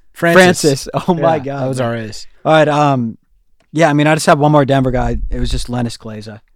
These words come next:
Speaker 1: Yeah, I mean,
Speaker 2: He developed
Speaker 1: all-time
Speaker 2: a
Speaker 1: big
Speaker 2: shot as his, uh, career went along.
Speaker 1: G Carl liked him.
Speaker 2: Yeah,
Speaker 1: G
Speaker 2: I
Speaker 1: Car-,
Speaker 2: hope
Speaker 1: G
Speaker 2: George
Speaker 1: Carl was a
Speaker 2: Carl.
Speaker 1: fan.
Speaker 2: I hope Glazer and, like, Nahara and Anthony Carter are all doing well.
Speaker 1: I hope they're all doing well,
Speaker 2: And
Speaker 1: dude.
Speaker 2: Kenny
Speaker 1: I,
Speaker 2: Martin
Speaker 1: I
Speaker 2: and
Speaker 1: hope
Speaker 2: Marcus
Speaker 1: they're all,
Speaker 2: Camby.
Speaker 1: they're all holding up.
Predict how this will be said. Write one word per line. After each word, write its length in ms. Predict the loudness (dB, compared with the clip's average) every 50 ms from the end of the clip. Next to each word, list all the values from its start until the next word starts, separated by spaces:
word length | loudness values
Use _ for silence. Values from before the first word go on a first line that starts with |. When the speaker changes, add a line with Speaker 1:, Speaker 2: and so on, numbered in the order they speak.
| _ -20 -20 -18 -14 -10
Speaker 1:
Yeah, 220 | -8 -8 -8 -6
I 60 | -4
mean, 320 | -2 0 0 0 0 -2 -6 -8 -10 -12 -12 -10
Speaker 2:
He 140 | -6 -4 -2
developed 420 | 0 2 4 6 8 8 8 8 6
Speaker 1:
all-time 100 | 6 4
Speaker 2:
a 20 |
Speaker 1:
big 140 | 4 2 2
Speaker 2:
shot 320 | 4 4 4 4 4 2 -2 -12 -12
as 180 | -10 -10 -10 -8
his, 180 | -10 -10 -10 -12 -16 -16 -14 -12
uh, 180 | -10 -10 -10
career 260 | -8 -6 -4 -4 -2
went 180 | -4 -4 -8 -10
along. 180 | -14 -16 -16 -10
Speaker 1:
G 160 | -8 -8 -6
Carl 360 | -2 0 2 4 4 4 2
liked 240 | 0 -2 -6 -6 -10
him. 160 | -12 -12 -12 -16 -20 -20 -14 -8
Speaker 2:
Yeah, 200 | -4 -2 -2 -2
Speaker 1:
G 40 | 0
Speaker 2:
I 40 | 2
Speaker 1:
Car-, 120 | 2 2 2
Speaker 2:
hope 80 | 2
Speaker 1:
G 140 | 0 -2 -2
Speaker 2:
George 40 | 0
Speaker 1:
Carl 220 | 2 2 2 4 4
was 100 | 2 2
a 40 |
Speaker 2:
Carl. 120 | 2 2 2
Speaker 1:
fan. 260 | 0 -2 -4 -6 -8 -12 _ _ _ -10 -4
Speaker 2:
I 100 | -2 2
hope 300 | 2 2 2 0 -2 -4
Glazer 560 | -2 0 2 2 2 2 2 0 0 2 0
and, 140 | 0 -2 -2
like, 160 | -4 -6 -8
Nahara 600 | -6 -6 -4 -4 -2 -2 -2 -2 -2 -2 -4 -4
and 80 | -6
Anthony 300 | -6 -8 -10 -10 -10 -12
Carter 480 | -10 -8 -6 -6 -6 -6 -6 -8 -10 -10
are 80 | -12 -14
all 80 | -16
doing 260 | -16 -16 -16 -16 -16
well. 100 | -14 -8 -2
Speaker 1:
I 120 | 0 0
hope 220 | 2 2 0 0 0
they're 140 | -2 -2
all 100 | -2 -2
doing 240 | -4 -6 -8 -8 -8
well, 160 | -10 -14 -12 -10
Speaker 2:
And 140 | -8 -8 -6
Speaker 1:
dude. 60 | -4
Speaker 2:
Kenny 140 | -4 -2 0
Speaker 1:
I, 20 | 0
Speaker 2:
Martin 340 | 0 0 -2 -2 -4 -4 -4
Speaker 1:
I 80 | -4
Speaker 2:
and 40 | -2
Speaker 1:
hope 60 | -2 -2
Speaker 2:
Marcus 100 | -2 -2 -2
Speaker 1:
they're 120 | 0 0 2
all, 260 | 2 0 0 -2 -2
Speaker 2:
Camby. 40 | -4
Speaker 1:
they're 140 | -6 -6
all 200 | -4 -4 -4 -4
holding 340 | -6 -4 -6 -6 -6 -6 -10
up. 180 | -12 -14 -16